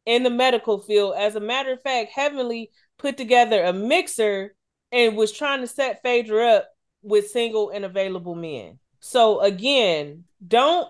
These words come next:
ever give me this married to medicine bullshit that y'all have tried to pull with Quad,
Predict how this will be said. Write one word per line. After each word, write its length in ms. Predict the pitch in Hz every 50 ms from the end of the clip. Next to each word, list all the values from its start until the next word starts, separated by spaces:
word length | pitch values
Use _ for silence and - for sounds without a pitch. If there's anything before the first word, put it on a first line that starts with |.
| _
ever 360 | - 247 277 294 294 320 311 277
give 360 | 233 196 226 240 262 277 254
me 200 | 254 254 247 240 214
this 260 | 220 220 214 208 202
married 460 | 196 202 214 233 240 247 240 240 233
to 120 | - 240 214
medicine 560 | 214 214 220 220 220 220 214 - 214 196 196
bullshit 760 | 180 180 202 226 226 214 208 202 202 - - 180 170 170 -
that 180 | - 175 175 -
y'all 240 | 214 202 202 208 220
have 140 | 214 190 190
tried 320 | - 214 196 196 202 196
to 60 | 196
pull 380 | 196 - - 208 202 196 196 180
with 140 | 180 170 160 - _
Quad, 480 | 226 220 208 190 175 160 156 151 -